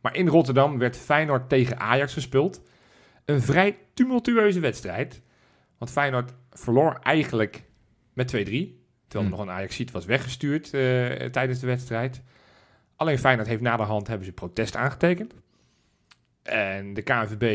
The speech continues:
Speaker 1: B, wat toen nog geen K, want het was nog niet koninklijk, maar de, de Nederlandse Voetbalbond, die is toen eens een keer gaan kijken. Want Feyenoord zei, ja, hey, die bal bij de eerste goal van Ajax is niet over de lijn geweest.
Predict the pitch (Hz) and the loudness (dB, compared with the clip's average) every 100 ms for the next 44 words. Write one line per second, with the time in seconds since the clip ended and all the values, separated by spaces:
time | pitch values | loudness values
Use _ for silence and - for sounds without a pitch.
0 | 104 92 - - 117 101 - 104 95 - | 0 -6 -12 -8 -6 -6 -8 -10 -8 -2
1 | 127 101 98 92 98 98 101 101 - 127 | -2 -2 -10 -10 -10 -8 -8 -10 -2 -2
2 | 104 98 98 - 98 95 101 117 127 131 | -2 -6 -10 -8 -10 -4 -6 0 2 2
3 | 113 98 120 139 104 110 104 - 120 120 | 0 -2 0 2 2 2 0 -6 -8 -6
4 | 110 113 110 101 98 101 95 92 123 113 | -8 -6 -6 -8 -6 -6 -6 -2 0 0
5 | 95 90 - _ _ - _ _ _ 117 | -4 -8 -12 _ _ -20 _ _ _ 0
6 | 127 123 110 120 101 95 120 104 110 95 | 4 4 2 0 0 -2 -4 -4 -6 -6
7 | 107 92 107 110 127 123 113 120 135 120 | -8 -8 -10 0 4 4 4 0 -2 -2
8 | 117 110 160 - - _ 123 110 101 131 | 0 2 0 -6 -20 _ -6 -4 -4 -6
9 | - - _ _ _ _ _ _ 147 131 | -10 -20 _ _ _ _ _ _ -6 -4
10 | 101 123 214 240 226 135 - | -4 -2 -4 -2 -6 -8 -12